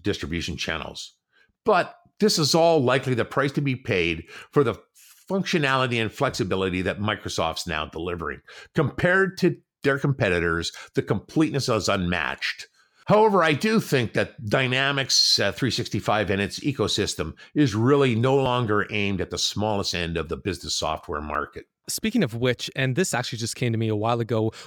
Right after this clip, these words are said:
Speaker 2: we ran a successful short podcast series on the Business Edition. And David, I kinda miss doing it. Whatever happened to it?
Speaker 1: Funny you should ask. The dust has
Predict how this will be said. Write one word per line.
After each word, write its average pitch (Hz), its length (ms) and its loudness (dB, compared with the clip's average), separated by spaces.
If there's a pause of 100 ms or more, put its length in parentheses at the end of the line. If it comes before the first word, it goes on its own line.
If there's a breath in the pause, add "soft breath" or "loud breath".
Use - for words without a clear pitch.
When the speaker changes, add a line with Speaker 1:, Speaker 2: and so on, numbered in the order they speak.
Speaker 2:
we 214 440 2
ran 143 340 2
a 131 280 0
successful - 580 -4
short - 360 -2
podcast 117 440 -4
series 113 380 0
on 110 120 0
the 107 60 0
Business 120 380 -4
Edition. 113 460 -2
And 113 180 0 (480 loud breath)
David, 233 220 4
I - 20 4
kinda 320 220 2
miss 240 140 2
doing 127 440 2
it. 120 160 0
Whatever 226 240 2
happened 135 360 0
to 98 120 -2
it? 95 140 -8 (160)
Speaker 1:
Funny 208 320 2
you 190 60 4
should 190 180 4
ask. 87 440 0 (360 loud breath)
The 131 120 4
dust 185 300 2
has 113 300 2